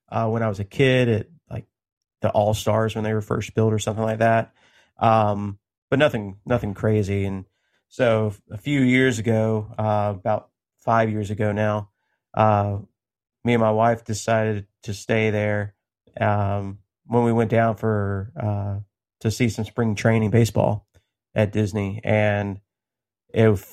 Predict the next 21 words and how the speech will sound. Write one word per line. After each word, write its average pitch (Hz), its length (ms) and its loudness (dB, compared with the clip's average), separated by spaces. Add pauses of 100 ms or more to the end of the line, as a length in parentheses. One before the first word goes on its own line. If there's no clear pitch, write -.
(140)
we 107 120 -6
fell 131 280 4
in 110 100 2
love 113 160 4
with 101 100 -2
that 107 140 2
property, 101 640 0 (180)
that 107 180 2
resort, 101 460 2
and 95 240 -6 (420)
it's 117 200 4
amazing. 104 480 4
And 101 280 -4 (320)
I 110 180 4
went 107 240 0
back, 113 380 4
uh, 117 480 6 (540)
I 113 100 4
went 117 180 4
back 113 280 4
in 113 280 0